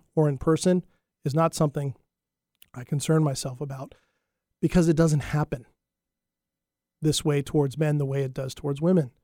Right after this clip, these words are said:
And so women speaking out, advocating for themselves, joining online groups,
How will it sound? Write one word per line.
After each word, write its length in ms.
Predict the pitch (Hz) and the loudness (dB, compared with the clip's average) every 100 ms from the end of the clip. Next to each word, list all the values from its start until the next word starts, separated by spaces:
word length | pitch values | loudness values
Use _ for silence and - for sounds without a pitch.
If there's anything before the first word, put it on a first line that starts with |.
| _ _ _ _ _ _ _ _ _ _ _ _ - | _ _ _ _ _ _ _ _ _ _ _ _ -4
And 100 | 156 | 2
so 160 | 190 | 6
women 360 | 170 185 202 175 | 8 8 6 4
speaking 440 | - - 196 185 | 2 2 4 6
out, 260 | 180 226 - _ _ _ _ _ - | 6 6 2 _ _ _ _ _ 2
advocating 480 | 190 208 185 180 156 | 4 4 4 4 4
for 100 | 160 | 0
themselves, 560 | 147 - 139 123 - _ _ - | 0 -4 -8 -12 -20 _ _ -8
joining 340 | 135 175 196 196 | 2 6 6 6
online 400 | 196 196 196 185 | 6 6 4 2
groups, 640 | 143 202 190 - - | 4 4 4 0 -10